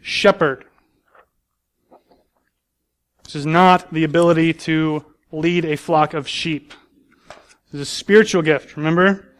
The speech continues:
This is those empowered by the Holy Spirit to watch over and care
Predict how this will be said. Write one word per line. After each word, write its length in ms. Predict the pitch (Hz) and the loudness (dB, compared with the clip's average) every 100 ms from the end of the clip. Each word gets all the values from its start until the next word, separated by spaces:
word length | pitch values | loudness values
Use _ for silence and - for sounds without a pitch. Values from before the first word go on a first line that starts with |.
| _ | _
This 100 | - | -14
is 100 | 160 | -6
those 240 | 151 196 202 | 2 4 4
empowered 480 | 185 190 196 196 170 | 2 4 6 6 4
by 160 | 175 | 4
the 80 | 180 | 4
Holy 240 | 160 185 | 2 0
Spirit 360 | 185 - 180 175 | 0 0 -2 -2
to 100 | 165 | -6
watch 380 | 156 180 190 - | -2 0 0 -2
over 340 | 185 175 175 | -4 -2 0
and 260 | 170 160 151 | -2 -4 -8
care 480 | - 185 180 180 | -2 0 2 0